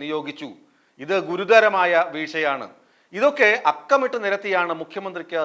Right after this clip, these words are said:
റിപ്പോർട്ട് സമർപ്പിച്ചത്. ആദ്യഘട്ടത്തിൽ തന്നെ റിപ്പോ-, ആദ്യം ഒരു റിപ്പോർട്ട്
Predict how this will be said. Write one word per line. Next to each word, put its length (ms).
റിപ്പോർട്ട് 360
സമർപ്പിച്ചത്. 440
ആദ്യഘട്ടത്തിൽ 600
തന്നെ 160
റിപ്പോ-, 260
ആദ്യം 200
ഒരു 100
റിപ്പോർട്ട് 260